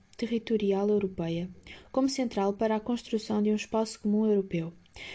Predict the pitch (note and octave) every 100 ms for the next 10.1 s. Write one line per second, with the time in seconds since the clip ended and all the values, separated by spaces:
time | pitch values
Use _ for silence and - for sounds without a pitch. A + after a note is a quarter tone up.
0 | - - A#3 A3+ A#3 - G3 F#3 - G3
1 | G3+ A3+ D4 D#4 - - - G#3 G#3 G3
2 | F#3+ G3+ G3+ G#3 G3 F#3+ G3 F#3+ F#3 F#3+
3 | G3 - A#3+ C4 C4+ - A#3+ B3+ A3 G#3+
4 | G#3 G#3 G#3 G#3 G3 G3+ G#3 G3+ F#3+ F#3+
5 | F#3+ G3 - - A#3+ C4+ - D4 D4 -
6 | - - B3 B3+ C#4 C4+ A3+ G3 G#3 G3+
7 | G#3 G#3 G#3 A3 A3 A3 A3 A3 A3+ A#3
8 | A3 A3 A3 G#3+ G#3+ G#3 - - G3+ G#3
9 | G#3 A3 G#3+ G#3 G#3 A3 - G3 E3+ E3